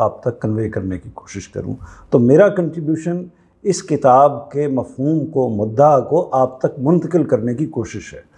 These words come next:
और हम कोशिश करेंगे कि ख़ास तौर पर इसी के टेक्स्ट तक महदूद रहें। तो इसके लिए जो तरीका हम इससे पहले इख्तियार करते रहे हैं उसको लोगों ने चूँकि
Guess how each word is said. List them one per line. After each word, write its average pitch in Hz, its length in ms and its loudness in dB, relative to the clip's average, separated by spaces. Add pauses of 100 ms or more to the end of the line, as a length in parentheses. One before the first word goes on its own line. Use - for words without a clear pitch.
(440)
और 127 300 6
हम 139 300 -4
कोशिश 156 320 -4
करेंगे 151 420 -2
कि 151 160 -4
ख़ास 143 480 2
तौर 185 220 4
पर 120 320 -8
इसी 127 240 -10
के - 340 -16 (260)
टेक्स्ट - 380 -2
तक 131 200 -2
महदूद 95 440 -6
रहें। 87 220 -12 (1400)
तो - 180 -4
इसके - 280 4
लिए 196 300 6 (100)
जो 160 180 -4
तरीका 151 420 0 (200)
हम 127 320 -6 (120)
इससे - 240 -10
पहले 127 300 0
इख्तियार 120 360 0
करते 147 300 -2
रहे 117 260 0
हैं 117 240 -8 (400)
उसको - 360 0 (260)
लोगों 123 300 0
ने 139 120 2
चूँकि 135 300 0